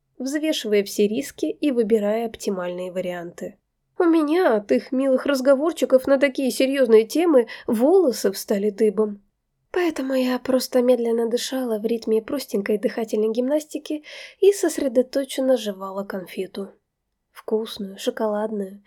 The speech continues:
с терпкой жидкой начинкой. Мне понравилось сочетание горького шоколада и кисло-сладкой начинки, так что я потянулась за ещё одной конфетой. «Вы так рассуждаете о смещении министра магии с поста,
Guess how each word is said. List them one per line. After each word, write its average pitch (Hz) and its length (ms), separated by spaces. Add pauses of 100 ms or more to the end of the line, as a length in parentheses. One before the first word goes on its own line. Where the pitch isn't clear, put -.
(300)
с - 140
терпкой - 500
жидкой 220 400
начинкой. 202 680 (480)
Мне 214 500
понравилось 226 600
сочетание 254 520
горького 226 380
шоколада 277 580 (300)
и 254 120
кисло-сладкой 254 920
начинки, 226 640 (320)
так 311 180
что - 180
я 240 160
потянулась 240 800
за 240 220
ещё 220 300
одной 190 260
конфетой. 196 760 (760)
«Вы 220 480
так 214 220
рассуждаете 254 720
о 226 60
смещении 247 580
министра 247 480
магии 247 380
с 214 100
поста, 233 500